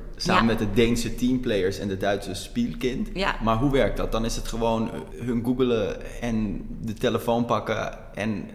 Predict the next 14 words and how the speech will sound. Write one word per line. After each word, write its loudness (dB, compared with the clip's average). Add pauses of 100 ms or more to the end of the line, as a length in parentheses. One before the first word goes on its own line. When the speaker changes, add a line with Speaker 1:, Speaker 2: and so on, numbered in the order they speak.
Speaker 1:
jezelf 0
voorstellen 0
en 0
gaan? 0 (680)
Speaker 2:
Hoe 2
ik -6
met 2
hun 0
in 0
contact -4
ben -2
Speaker 1:
Ja. 4
Speaker 2:
gekomen? 2
Ja, 2